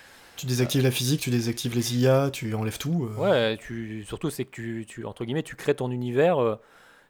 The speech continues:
Speaker 2: qui va être juste dédié pour montrer un, un truc extrêmement beau, mais une fois que, euh, tu seras dans le vrai jeu, bah, il y aura beaucoup plus de polygones et tu pourras pas avoir la même qualité. Donc, euh,
Speaker 1: Mais de toute façon, c'est toujours le même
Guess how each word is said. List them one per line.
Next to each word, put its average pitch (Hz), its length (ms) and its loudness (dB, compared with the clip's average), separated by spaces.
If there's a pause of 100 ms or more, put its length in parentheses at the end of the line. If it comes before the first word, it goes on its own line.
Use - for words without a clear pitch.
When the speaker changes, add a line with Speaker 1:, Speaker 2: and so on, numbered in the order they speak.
(140)
Speaker 2:
qui 120 100 -16
va 117 80 4
être 117 60 -2
juste 139 180 -10
dédié 143 340 0
pour 117 280 -4
montrer 127 300 -4
un, 117 260 0
un 110 60 -6
truc - 320 -14
extrêmement 135 520 0
beau, 180 180 4
mais 113 300 -6
une 113 80 -12
fois 127 160 -4
que, - 160 -8
euh, 110 600 -4
tu - 100 -20
seras 123 260 -2
dans 113 100 -6
le 110 80 -8
vrai 113 200 0
jeu, 127 240 -2
bah, 110 280 -4 (220)
il 107 80 -12
y 104 40 -8
aura 104 120 -6
beaucoup 127 160 -6
plus 135 140 -12
de 123 60 -2
polygones 117 400 -8
et 123 60 -10
tu - 100 -20
pourras 107 220 -10
pas 131 340 -12 (680)
avoir 123 120 2
la 127 60 2
même 123 120 -2
qualité. 135 480 2
Donc, 110 280 -8
euh, 104 200 -2 (760)
Speaker 1:
Mais 139 60 -4
de 143 40 -2
toute 131 80 -8
façon, 170 180 4
c'est 147 120 0
toujours 131 240 -2
le 127 60 4
même 127 180 4